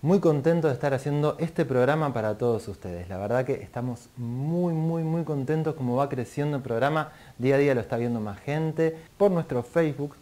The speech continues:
también, Titerías, que es una página de Facebook del Grupo La Pluma, mi grupo de títeres, donde también nos van a poder dejar mensajitos, nos pueden dejar información, todo lo que ustedes quieran, nos pueden poner ahí,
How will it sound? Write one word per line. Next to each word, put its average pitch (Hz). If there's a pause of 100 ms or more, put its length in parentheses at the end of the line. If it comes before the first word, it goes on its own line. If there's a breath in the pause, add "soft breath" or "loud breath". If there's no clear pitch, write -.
también, 127
Titerías, 127
que -
es -
una 110
página 143
de 107
Facebook 127
del 104
Grupo 165
La 107
Pluma, 151 (480 loud breath)
mi 110
grupo 107
de 87
títeres, 143 (1200 loud breath)
donde 139
también 143
nos 147
van 156
a 151
poder 139
dejar 143 (640 soft breath)
mensajitos, 190
nos 123
pueden 120
dejar 101
información, 101 (100)
todo 202
lo 131
que 117
ustedes 107
quieran, 165 (360 loud breath)
nos 98
pueden 120
poner 104
ahí, 120